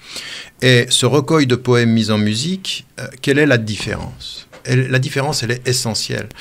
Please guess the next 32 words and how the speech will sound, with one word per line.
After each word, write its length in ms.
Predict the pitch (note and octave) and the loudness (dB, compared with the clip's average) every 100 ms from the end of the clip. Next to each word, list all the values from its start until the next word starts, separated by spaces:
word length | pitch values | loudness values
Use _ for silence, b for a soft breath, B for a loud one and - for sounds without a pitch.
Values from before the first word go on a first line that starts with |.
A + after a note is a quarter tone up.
| B B B | B B B
C'est-à-dire 640 | - B2+ C3 C#3+ E3 B2+ - | -4 -2 0 -2 -2 -4 -2
que 320 | B2+ A2+ A2 - | 0 0 -2 -6
c'est 680 | - - - C3 A2 G#2+ - _ _ _ _ - | -4 -2 0 0 0 -2 -12 _ _ _ _ -6
un 100 | A#2 | -4
texte 640 | - A2 B2+ - - - B B B B - | -2 -2 -2 -8 -10 -16 B B B B -8
qui 360 | C#3 C3 A#2+ - _ - | -2 -2 -2 -8 _ -4
suit 520 | - - D#3+ D#3+ C3+ | -2 -2 -2 -4 -2
des 240 | A2 B2+ | 2 4
règles, 580 | B2+ C#3 C3 A2+ A2 G#2+ A#2 _ _ _ B2 | 4 2 2 0 -2 -4 -10 _ _ _ -8
euh, 140 | A#2 - | -8 0
importantes 760 | C3 B2+ B2 - C3+ B2 A#2 A2 | 0 2 0 2 2 2 0 -2
de 360 | A2 G#2 G2+ - | 0 0 -2 -2
l'expression 1000 | G#2+ C3+ C3 - - B2 - - A2+ - - | 2 2 0 -6 -2 -2 -2 -2 -4 -4 -8
littéraire 600 | G#2 - G#2 A2 G2 F2+ | -6 -4 -2 0 0 -2
et 80 | A2 | -4
l'expression 600 | G2 G2+ - G#2 - G#2 | -4 -4 -8 -6 -6 -6
même 180 | F#2+ F#2 | -6 -6
de 80 | F2 | -6
la 100 | F2+ | -6
métrique 580 | F#2+ - D#3+ F#3 - B B B - | -6 -6 -10 -10 -12 B B B -6
en 100 | G#2 | -6
matière 340 | G2 - G2+ | -6 -8 -6
de 80 | G2+ | -8
poésie, 480 | - G#2+ G2+ D3+ F#3+ B B - | -8 -6 -6 -6 -8 B B 0
et 180 | B2+ B2+ | 0 0
qui 200 | D3+ C#3+ | -4 0
va 260 | C#3 B2+ | 0 0
s'habiller 800 | - - - D#3+ C#3 C3 C3 B2+ | 0 0 2 0 0 -2 2 2
d'une 220 | G#2+ G#2+ G#2 | 2 0 2
musique 380 | G#2+ B2+ E3 - | 0 -2 -6 -4
qui 140 | B2 | -2
va, 320 | B2 C#3 D3 | 0 0 0